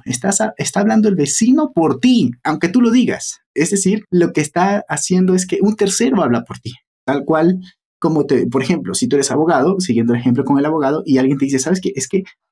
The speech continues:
mm, lo que pasa es que la empresa está entre mi esposa y yo, pero el carro es solo mío y la casa es solo de ella. Ah, mira, qué curioso, porque, eh, tuve un caso donde la señora se quedó súper contenta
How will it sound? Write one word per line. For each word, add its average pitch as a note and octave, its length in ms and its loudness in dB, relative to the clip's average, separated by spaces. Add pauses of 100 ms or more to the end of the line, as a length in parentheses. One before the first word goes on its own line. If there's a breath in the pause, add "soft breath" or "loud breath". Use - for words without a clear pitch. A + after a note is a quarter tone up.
mm, - 140 -8 (120)
lo - 80 -6
que - 80 -8
pasa E3 180 0
es F#3+ 100 -2
que C3+ 220 0
la C#3+ 100 2
empresa F3+ 720 0
está D3 340 -4
entre D3 280 0
mi B2 140 4
esposa D#3 480 -2
y B2+ 100 2
yo, F3 240 2
pero B2+ 140 0
el A#2+ 120 -4
carro C#3 400 -2
es - 80 -2
solo B2+ 220 -2
mío F#3 420 0
y - 80 -4
la A#2+ 140 -4
casa - 220 -8
es B2+ 60 -4
solo B2 220 -2
de E3+ 100 4
ella. F#3 360 0 (340)
Ah, E4+ 180 0
mira, F4 200 2
qué D#4 120 -2
curioso, D4+ 420 2
porque, D3+ 360 -2
eh, D3 160 0
tuve B3 200 2
un A#3+ 120 4
caso A#3 300 0
donde F#3 260 2
la C#3 100 -2
señora F3 280 -2
se F#3 100 -4
quedó D#3+ 140 0
súper A3+ 340 -2
contenta E3+ 520 0